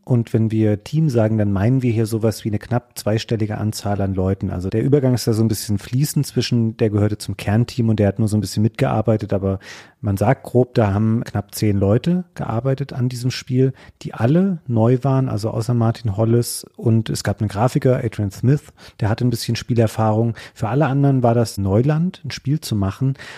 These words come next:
und dann kommen ja auch noch Sachen dazu, wie da hängt eine echt große Lizenz dran. Und ursprünglich mal, als die Gespräche zwischen Nintendo und Rare losgingen, da hatten alle Beteiligten ein Super Nintendo-Spiel im Kopf. Nun gingen wir aber dann schon ins Jahr neunzehnhundertfünfundneunzig und man wusste, Nintendo würde mit einer neuen Hardware kommen.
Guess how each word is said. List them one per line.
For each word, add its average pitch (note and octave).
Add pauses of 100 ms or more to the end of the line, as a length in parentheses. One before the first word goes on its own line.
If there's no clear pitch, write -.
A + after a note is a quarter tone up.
(120)
und G#2
dann F#2+
kommen B2
ja C3+
auch G#2+
noch A2
Sachen B2
dazu, C3
wie B2+
da A#2
hängt G#2
eine -
echt -
große -
Lizenz A#2
dran. D#3+ (320)
Und D#3
ursprünglich A#2
mal, G2+
als G#2
die -
Gespräche A2+
zwischen G#2
Nintendo G2+
und G2
Rare F#2+
losgingen, G#2+ (380)
da G#2
hatten C3
alle A2
Beteiligten G#2+
ein F#2+
Super C#3+
Nintendo-Spiel G2+
im G2+
Kopf. - (580)
Nun A2
gingen C#3
wir C3
aber A2+
dann G#2+
schon A2
ins G#2
Jahr G#2
neunzehnhundertfünfundneunzig B2
und G#2+
man G#2
wusste, A#2
Nintendo A2
würde A2
mit G#2+
einer G#2+
neuen G2
Hardware A#2
kommen. G#2+